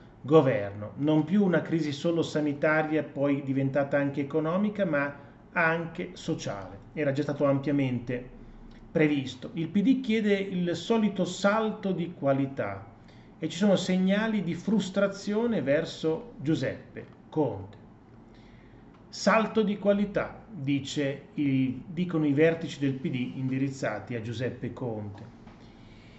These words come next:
Intanto Renzi, eh, dice che l'ultimo decreto di, della Presidenza del Consiglio va riscritto, cioè è da cancellare e da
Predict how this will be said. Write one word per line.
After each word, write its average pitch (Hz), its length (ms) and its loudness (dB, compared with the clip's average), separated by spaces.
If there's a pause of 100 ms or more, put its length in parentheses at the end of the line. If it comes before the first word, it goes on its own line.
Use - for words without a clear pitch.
(1040)
Intanto 196 520 6
Renzi, 180 840 4
eh, 151 440 -6
dice 175 400 0
che 156 140 -2
l'ultimo 165 420 0
decreto 139 1000 -2 (360)
di, 123 420 -4 (600)
della 127 260 -4
Presidenza 160 420 2
del 147 120 4
Consiglio 180 960 0 (300)
va 160 340 4
riscritto, 135 720 -4
cioè 123 320 -2 (280)
è 156 120 2
da 139 180 0
cancellare 147 800 0
e 143 80 -4
da 123 300 -4